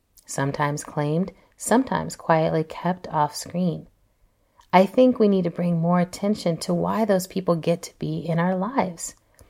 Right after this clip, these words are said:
why any white person gets the privilege of being in intimate space with those who've experienced enough ancestral harm from white people to stay away forever. Attend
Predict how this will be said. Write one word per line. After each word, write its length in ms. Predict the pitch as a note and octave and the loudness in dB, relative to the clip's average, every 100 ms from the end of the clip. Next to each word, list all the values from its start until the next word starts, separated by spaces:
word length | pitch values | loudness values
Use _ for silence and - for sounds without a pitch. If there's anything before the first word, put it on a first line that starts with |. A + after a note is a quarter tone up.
| _ | _
why 360 | F3+ F#3 F#3 F3+ | 8 8 8 4
any 260 | G3 G#3 A3 | 2 4 4
white 300 | F#3 F3+ F3+ | 4 2 0
person 500 | E3 C#3+ - D3 D3+ _ _ _ | -4 -6 -6 -8 -10 _ _ _
gets 220 | - F#3 - | -2 -2 -2
the 100 | G#3+ | -6
privilege 640 | - F#3+ F3+ C#3 C#3 - _ _ - | 0 2 2 -2 -6 -12 _ _ -6
of 200 | E3+ - | -4 0
being 440 | G3 F3+ D#3 D#3+ - | 2 4 2 -2 -2
in 120 | F3 | -2
intimate 520 | - F#3+ G3+ G#3+ G3+ | 0 -2 0 0 -2
space 460 | - - D#3 D#3 - | -4 -4 -4 -4 -4
with 160 | E3 | -4
those 260 | E3 E3+ F#3 | 2 2 2
who've 140 | F#3 | 0
experienced 680 | F3 E3+ - F#3 F#3 E3 - - | 0 0 -4 -2 2 0 -2 -6
enough 440 | E3 E3 F#3 A#3 - - | -2 2 2 2 0 0
ancestral 600 | F#3 F#3 F#3 F3 - F3 | 0 2 0 -2 0 -2
harm 440 | - G#3 A3 E3 | 0 2 4 2
from 300 | - A3+ C#4 | 2 2 4
white 220 | B3+ C#4 | 4 2
people 480 | - D4+ D4+ - F3 _ _ - | 0 -2 -2 -6 -8 _ _ -12
to 100 | F3 | -8
stay 240 | - F3 | -2 0
away 240 | F3 E3+ D#3+ | 0 -2 -6
forever. 540 | - E3 D#3+ D3 F3+ - _ _ _ _ _ _ _ _ _ - - | -6 -4 -4 -6 -14 -16 _ _ _ _ _ _ _ _ _ -20 -6
Attend 420 | F#3 - C4+ C4 | -2 4 6 6